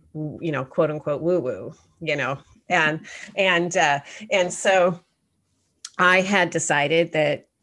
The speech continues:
also through that process that my body just had to suck it up and, and deal with whatever I fed it, you know? And I didn't understand why it couldn't handle things that other people could eat. Well, it's gonna, and I'm gonna make it.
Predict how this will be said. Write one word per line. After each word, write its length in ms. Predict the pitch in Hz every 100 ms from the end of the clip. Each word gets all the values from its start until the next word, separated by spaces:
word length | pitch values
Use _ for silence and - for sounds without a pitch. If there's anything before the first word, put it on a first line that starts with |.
| -
also 380 | 170 208 160
through 220 | 143 - 151
that 200 | 127 -
process 600 | 262 320 - 135 147 -
that 320 | 131 - -
my 180 | 165 175
body 380 | 165 156 156
just 240 | 156 160 -
had 180 | 156 135
to 60 |
suck 360 | 156 - 139 -
it 80 | 143
up 240 | 202 226 -
and, 240 | 151 147 - _ _ _
and 180 | 165 151
deal 240 | 156 156
with 180 | 160 151
whatever 300 | 160 156 151
I 100 | 151
fed 300 | 156 - 233
it, 200 | - - - _ _ _ _
you 140 | 170
know? 320 | 151 143 151 170 - - - - _ -
And 260 | 170 156 -
I 100 | 165
didn't 200 | 160 165
understand 640 | 156 156 - 165 196 208
why 520 | 156 151 151 151 139 -
it 220 | 196 202
couldn't 220 | 208 151
handle 480 | 156 151 147 147 139
things 280 | 160 147 139
that 100 | 160
other 180 | 185 226
people 300 | 151 - -
could 180 | -
eat. 220 | 120 - -
Well, 180 | 165 160
it's 140 | -
gonna, 540 | - 180 240 170 214 220 _ _
and 100 | 165
I'm 100 | 160
gonna 180 | 156 151
make 320 | 151 202 247
it. 260 | 190 202